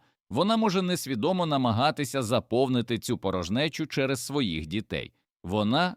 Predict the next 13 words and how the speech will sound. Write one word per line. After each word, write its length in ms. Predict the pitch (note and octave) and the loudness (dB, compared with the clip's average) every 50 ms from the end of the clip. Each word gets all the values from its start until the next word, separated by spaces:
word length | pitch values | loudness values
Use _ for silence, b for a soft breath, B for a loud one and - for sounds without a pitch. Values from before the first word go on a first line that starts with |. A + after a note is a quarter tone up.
| _ - | _ -8
живе 480 | F2 F2+ A2 A#2+ G#2+ F2+ G2 G2+ F#2 | -4 -2 0 0 0 2 0 0 -2
через 380 | - - G#2+ F#2+ F#2+ F2+ D#2 C#2+ | -2 -2 -2 -2 -2 -2 -4 -6
них, 240 | D2+ C2 - - _ | -8 -10 -10 -12 _
дихає 540 | E2 E2+ F2 A2+ E3+ E3+ - - D2+ C2+ C2 | -14 -4 0 2 2 2 2 0 -4 -4 -4
через 340 | - - D2+ C#2+ E2 E2+ E2 | -6 -8 -6 -6 -6 -6 -4
них, 240 | C3 G3 G#3 F#3 - | -4 -4 -4 -4 -4
почувається 680 | - G3 F#3+ - - D#3 C#3+ C#3 C3+ C3+ A#2 - B2 A2+ | -2 -2 -2 0 0 0 0 2 2 2 0 0 -2 -2
добре, 360 | G2+ A#2+ C#3+ D3 C3 C3 A#2 | 2 2 2 2 2 0 0
коли 220 | - A#2 A2 A2+ | 0 0 0 2
вони 220 | G#2+ G#2 G2+ G2+ F#2+ | 2 2 0 -2 -2
щасливі, 600 | - - G2+ F#2 - - C#3 C3+ G2+ D2+ C2 - _ _ _ _ _ _ - | -4 -4 -6 -6 -4 -2 0 0 0 0 -2 -6 _ _ _ _ _ _ 0
і 140 | C3+ C3+ C3+ | 2 4 4
руйнується, 800 | B2+ C3 C3 B2+ A#2+ B2+ D#3 E3+ D#3 A#2 F2+ - - D2+ - | 4 4 2 2 2 0 0 0 0 0 -2 -4 -6 -8 -8